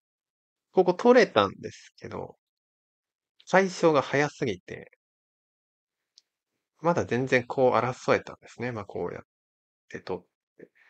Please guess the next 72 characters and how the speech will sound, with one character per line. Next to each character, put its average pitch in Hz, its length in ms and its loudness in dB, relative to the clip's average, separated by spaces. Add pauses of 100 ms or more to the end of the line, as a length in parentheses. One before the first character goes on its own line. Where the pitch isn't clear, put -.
(280)
な 175 120 -2
ん 156 40 -2
で 110 80 2
争 101 400 2
え 104 60 4
た 95 120 -2
か 98 120 -4
っ 92 60 -4
て - 140 -6
い 104 40 -2
う - 80 -10 (100)
と、 143 480 2
ま 165 100 0
あ、 160 40 0
こ 170 140 -2
こ 190 160 2
打 - 20 0
っ - 20 -4 (180)
と 175 80 -10
け 120 140 0
ば、 120 160 2
右 170 260 -2
下 - 180 -4
に 196 80 -6
た 175 140 -2
く - 60 -12
さ 165 240 0
ん 170 120 -6 (920)
黒 - 160 0
か 107 60 -2
ら 87 100 -2
コ 113 200 4
ウ 110 40 0
材 107 180 0
が 107 140 2
あ 131 40 6
る 110 120 4
の 87 120 -10
で、 90 300 -8
ま 85 100 -10
あ、 - 40 -18
こ - 140 -6
う 95 60 0
い 92 40 -2
う 90 60 -6
切 - 140 -8
り 120 140 -2
と 104 100 -6
か 92 140 -6
が 104 140 0
コ 101 180 -2
ウ 95 40 -2
材 95 140 -4
に 98 60 -6
な 104 100 -4
っ - 20 -8 (140)
て - 80 -18
き - 140 -20
ま 90 120 -14
す - 120 -20
か - 160 -20
ら、 95 240 -8 (600)
ま 190 140 0
だ 127 140 4
全 120 280 0
然、 120 300 2 (1120)
あ 101 160 -6
の、 - 340 -12 (220)
争 180 420 4
え 113 120 2
た - 200 -16
ん - 60 -20